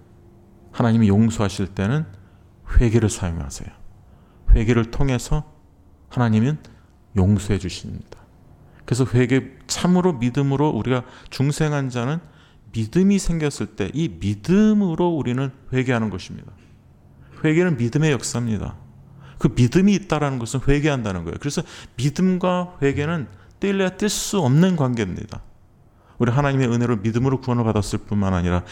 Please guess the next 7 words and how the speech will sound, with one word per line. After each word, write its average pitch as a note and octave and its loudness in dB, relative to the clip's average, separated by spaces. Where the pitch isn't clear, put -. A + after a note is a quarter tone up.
이 C#3 2
믿음으로 F3+ 2
우리가 C3 -2
하나님 A#2+ -4
앞에 F2+ -10
회개하는 B2+ -4
것이에요. - -12